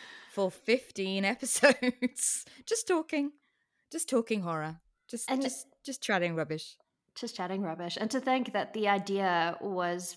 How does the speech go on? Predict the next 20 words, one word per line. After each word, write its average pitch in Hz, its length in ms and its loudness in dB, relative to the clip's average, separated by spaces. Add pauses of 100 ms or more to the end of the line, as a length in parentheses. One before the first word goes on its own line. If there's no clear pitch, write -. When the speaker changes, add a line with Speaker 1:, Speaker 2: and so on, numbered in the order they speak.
Speaker 2:
pretty 196 320 -2
much, - 560 -4 (960)
like, 185 160 -4 (540)
we 208 120 0
had 240 200 6
the 254 80 4
idea 208 360 4
about 190 260 2
a - 20 -2
year 185 300 0
ago 381 240 0 (720)
to 208 100 -4
do 220 140 2
a 226 80 2
podcast 226 480 0
Speaker 1:
Yeah. 180 180 6
Speaker 2:
and 392 80 2
talk - 160 -2
about 202 240 -4
horror. 208 380 4